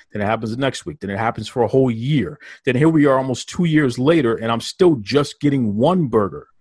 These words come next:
Not burgers, plural. I'm getting one burger every time I show up and a whole pile of hot dogs.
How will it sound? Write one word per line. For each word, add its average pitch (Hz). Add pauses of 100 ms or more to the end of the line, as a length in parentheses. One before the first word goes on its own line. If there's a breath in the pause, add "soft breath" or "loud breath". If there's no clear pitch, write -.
(120)
Not - (180)
burgers, 143
plural. 123
I'm 95
getting 107
one 202
burger 170 (1120)
every 160
time 156
I 147
show 123
up 82 (400)
and 120
a -
whole 139
pile 117
of 95
hot 95
dogs. -